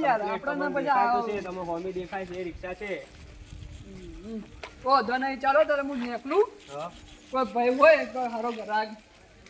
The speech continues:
Speaker 1: તો હું તમને મોકલી દઉં, બરોબર? તમે ચિંતા કરજો નહીં, બિલકુલ ચિંતા ના જ કરજો.
Speaker 2: હા, બરોબર.
Speaker 1: તમારો રિક્ષાનો મેલ હું પાડી આવીશ.
Speaker 2: આવો તમે. તમે નીકળો, હવે હું જવું બજારમાં.
Speaker 1: મગજમાં આવ્યું. હા, મળ્યો, મળ્યો, મૂર્ખો મળ્યો મને. હવે જમીન આસમાન એક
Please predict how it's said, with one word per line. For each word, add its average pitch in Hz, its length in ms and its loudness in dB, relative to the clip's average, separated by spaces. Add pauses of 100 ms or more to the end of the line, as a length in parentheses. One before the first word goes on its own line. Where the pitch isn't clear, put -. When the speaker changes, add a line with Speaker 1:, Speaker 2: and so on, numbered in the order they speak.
Speaker 1:
તો 254 60 -10
હું 240 140 -6
તમને 247 240 -6
મોકલી 233 320 -8
દઉં, 196 240 -12
બરોબર? 285 340 -2
તમે 262 140 -6
ચિંતા 233 380 -6
કરજો 247 380 -4
નહીં, 262 160 -6
બિલકુલ 233 360 -8
ચિંતા 247 320 -6
ના 240 140 -6
જ 208 100 -12
કરજો. 170 280 -14 (180)
Speaker 2:
હા, 160 200 0
બરોબર. 156 160 -4
Speaker 1:
તમારો 254 240 6
રિક્ષાનો 247 440 2
મેલ 233 280 -6
હું 220 140 -10
પાડી 214 240 -2
આવીશ. 165 180 -6
Speaker 2:
આવો 151 260 -6
તમે. - 200 -14 (120)
તમે 165 240 -6
નીકળો, 262 320 -4
હવે 226 220 -4
હું 175 200 -8
જવું 220 220 -10
બજારમાં. 190 460 -10
Speaker 1:
મગજમાં 254 460 -8
આવ્યું. 247 360 -4
હા, 190 160 -8 (100)
મળ્યો, 254 320 2
મળ્યો, 247 320 -2
મૂર્ખો 220 400 -4
મળ્યો 226 340 4
મને. 240 320 -2 (560)
હવે 240 200 0
જમીન 233 400 -2
આસમાન 277 400 0
એક 277 140 -2